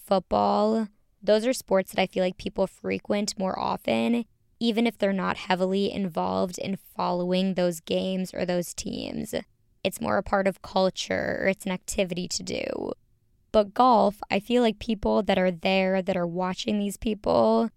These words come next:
they're diehard fans, they're running across the course to see the next swing. It's such an interesting environment. It's also a beautiful environment. At least from what they were filming, I felt like there were so many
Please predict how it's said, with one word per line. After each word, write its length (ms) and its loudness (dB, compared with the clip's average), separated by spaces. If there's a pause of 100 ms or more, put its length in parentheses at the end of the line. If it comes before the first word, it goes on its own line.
(360)
they're 180 4
diehard 640 4
fans, 680 2 (160)
they're 200 2
running 380 2
across 420 2
the 100 -10
course 520 4
to 160 -6
see 260 -4
the 100 2
next 300 0
swing. 800 0 (460)
It's 200 -2
such 280 -2
an 80 0
interesting 580 -2
environment. 840 2 (440)
It's 240 -2
also 300 -2
a 80 4
beautiful 640 -2
environment. 800 0 (360)
At 140 0
least 240 -2
from 160 2
what 160 0
they 80 0
were 160 0
filming, 640 2
I 120 0
felt 260 2
like 160 0
there 120 4
were 120 0
so 280 0
many 300 0